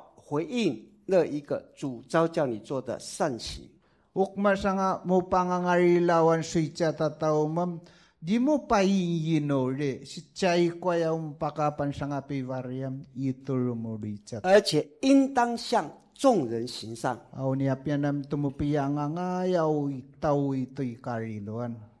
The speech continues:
Speaker 1: 尤其向有同样信德的众人。
Speaker 2: Akman kamo sanga ya miangang isu ya panaralayan niya.
Speaker 1: 你们对基督徒中弟兄们中的一个小子所做的，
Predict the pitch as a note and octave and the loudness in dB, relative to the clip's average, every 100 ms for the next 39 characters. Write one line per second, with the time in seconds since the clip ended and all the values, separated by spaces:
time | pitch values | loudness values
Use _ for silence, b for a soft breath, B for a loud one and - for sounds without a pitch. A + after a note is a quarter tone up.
0 | _ A#3 C#4+ D#4+ - C#4 C4 - C4 G#3+ | _ 10 12 12 6 2 4 4 4 4
1 | E3+ - - C#3+ A3+ C4 A#3 F#3 - B3 | 2 0 -4 -2 0 0 -2 -6 -8 -6
2 | D#3 C3+ B2+ B2 F3 B2+ F2+ F2+ C3+ - | -4 -4 -4 -4 -4 -4 -6 -12 -16 -20
3 | - D#3 - F#3 A#3+ A3 G#3 F#3+ F3+ - | -8 -8 2 6 6 6 4 4 2 2
4 | D#3 D3 C#3+ C#3 B2+ B2 B E3 D#3 D#3+ | 0 2 2 2 0 -4 B 2 2 4
5 | E3 D#3+ G#3+ D4 C4 G#3+ F#3 E3 C#3+ C#3+ | 2 2 2 2 4 2 0 -2 -2 -2
6 | C#3 C3 B2 A#2+ A#2 A2 G#2 G2+ - - | 0 0 0 0 -2 -4 -6 -10 -12 -20
7 | b b b b b - A#3 A#3+ B3 - | b b b b b 4 8 8 4 4
8 | D4 C#4+ G#3 - - - _ - C4 C4+ | 6 8 8 2 -12 -20 _ -6 -6 -4
9 | B3+ B3 - F3+ - G#3 G3+ G3+ G#3 - | -8 -10 -10 -10 -2 4 4 4 -4 -12
10 | - - B3 - G#3+ G#3 D#3+ E3 F3+ F3+ | -4 0 0 2 0 2 0 2 6 6
11 | F3+ D3+ - - - F3 - G3+ - - | 4 0 -2 -10 -8 -8 0 0 0 -2
12 | E3+ E3+ A3 A3 D#3 D3+ B2 - G3 D#3 | 2 4 2 -2 -6 -6 -10 -2 2 2
13 | C#3+ B2+ - | 4 0 0